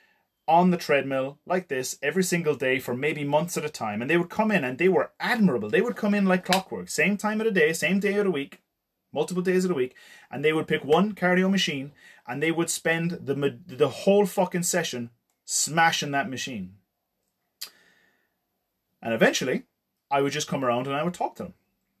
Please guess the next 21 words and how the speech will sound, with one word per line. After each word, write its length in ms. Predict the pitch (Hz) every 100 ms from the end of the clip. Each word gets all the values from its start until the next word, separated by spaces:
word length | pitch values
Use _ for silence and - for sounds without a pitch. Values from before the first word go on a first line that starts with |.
| _ _ _ _ _
And 120 | 131 135
I 60 |
would 140 | 135 131
say, 220 | 135 135
"Yo, 360 | 170 247 147 _ -
how's 160 | 160
it 60 | 170
going, 180 | 247 120
man?" 220 | 143 226 -
And 120 | 143
it 60 |
would 80 | 156
just 220 | 175 175
be 60 | 170
friendly, 480 | - 180 185 180 180 180
introducing, 600 | 180 170 151 165 175 170
getting 200 | 160 165
to 80 | 147
know 180 | 156
the 60 | 143
members. 600 | 143 147 143 147 - -